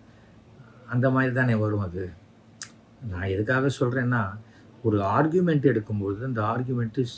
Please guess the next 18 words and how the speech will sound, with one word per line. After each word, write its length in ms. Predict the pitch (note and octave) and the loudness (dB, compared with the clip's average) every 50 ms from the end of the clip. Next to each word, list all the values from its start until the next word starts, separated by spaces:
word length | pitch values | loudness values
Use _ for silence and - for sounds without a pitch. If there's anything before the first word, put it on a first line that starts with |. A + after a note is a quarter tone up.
| - - - | -8 -2 2
சரிசமமா 640 | A#2+ A#2+ C3+ C#3+ - - C#3+ C#3+ C#3+ D3 D3+ D#3 D#3 D3 | 4 4 4 4 4 4 2 2 4 2 2 4 2 2
இருக்கான்னு 380 | B2+ A#2 - - B2 B2 A#2 A2+ | 0 0 0 -2 0 0 0 -2
பார்க்கறது 360 | A#2 A2+ G#2+ - - A2 G#2 | -2 -4 -4 -4 -6 -6 -6
தான் 260 | G#2 C3+ C#3 C3 A2+ A2+ | -2 -2 0 2 2 2
நடுவரோட 540 | A#2+ C#3+ E3 F3 E3+ D#3 B2+ G#2+ G2+ F#2+ | 4 4 4 4 6 4 2 2 0 -6
வேலை. 240 | F#2+ F#2+ G2 - A#2 A#2 A2+ - - - - - - - - - - - - - - - - - - - - - - - - - - - | -8 -8 -8 -6 -6 -6 -6 -4 -4 -4 -4 -6 -6 -10 -10 -14 -14 -16 -16 -16 -16 -16 -16 -16 -16 -16 -16 -16 -18 -18 -20 -14 -6 -2
இதுல 260 | A#2 B2 B2 A#2+ A#2 | 2 6 6 8 8
யாருக்கு 440 | A2+ A#2+ C#3+ E3 F3 F#3 D#3+ D#3+ C#3 | 8 8 10 10 8 8 6 4 4
அதிகமான 440 | A#2+ B2+ C3+ C#3+ C3+ C3+ C#3+ C#3+ | 4 4 4 4 4 4 4 4
கைத்தட்டல் 640 | C3 - - C#3 D3+ D#3 D#3+ C#3+ C3 - D3 B2+ A#2 | 2 6 8 8 8 8 8 4 4 4 4 4 4
விழுவுது, 600 | A2 A2 A2+ A#2 A2 G#2+ G#2+ A2+ A#2 A#2 A#2+ G#2+ - - - - - - - - - | 2 2 2 0 0 0 -2 -2 -2 -2 -2 -4 -8 -16 -20 -20 -20 -20 -10 0 4
யாரை 380 | A#2+ A#2 B2+ D3+ E3+ F3+ E3+ | 8 8 10 10 10 10 8
அதிகமா 400 | C#3 B2 B2 C3 C3+ C#3 C3 C3+ | 8 6 6 6 4 4 4 4
இன்னொருத்தர் 440 | C3 B2+ B2 C#3 D3+ C#3 - A#2+ G#2+ | 4 4 4 4 4 4 2 0 0
கேலி 340 | - - C#3+ D#3 D#3 D#3 D3 | 6 8 8 10 10 8 6
பண்றாங்க 640 | B2 A#2 A2 G2+ G2+ G#2 G2+ F#2+ F#2 G#2 G#2 G#2 F#2+ - - - - - - - - | 6 2 -2 -2 -2 -2 -2 -2 -4 -6 -8 -8 -10 -14 -18 -20 -20 -20 -20 -14 -6
அப்படின்னு 280 | - C3 B2 B2+ B2 A#2 | -2 0 0 2 4 4
பாருங்க. 360 | A#2+ B2+ B2+ A#2+ C#3 D#3 - | 4 6 6 4 4 0 -2